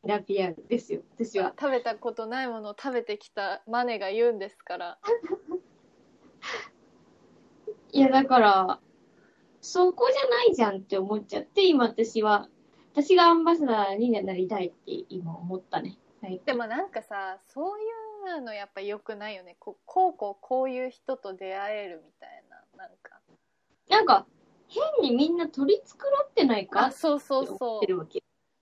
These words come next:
Speaker 2: まあでも
Speaker 1: もっと人間らしく生きてこうよって思っちゃう。
Speaker 2: いや、でもエスエヌエスってそういうところだからさ。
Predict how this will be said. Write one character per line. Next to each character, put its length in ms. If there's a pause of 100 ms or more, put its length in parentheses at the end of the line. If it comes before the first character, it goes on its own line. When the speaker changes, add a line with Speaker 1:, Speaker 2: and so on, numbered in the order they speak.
(720)
Speaker 2:
ま 160
あ 60
で 100
も 140
Speaker 1:
も 160
っ 40
と 60
人 200
間 80
ら 80
し 100
く 180
生 120
き 100
て 160
こ 240
う 80
よ 100
っ 40
て 300
思 100
っ 40
ち 40
ゃ 20
う。 60
Speaker 2:
い 40
や、 100
で 100
も 180 (140)
エ 100
ス 160
エ 40
ヌ 680
エ 40
ス 20
っ 220
て 120
そ 260
う 60
い 160
う 60
と 120
こ 180
ろ 140
だ 120
か 160
ら 120
さ。 320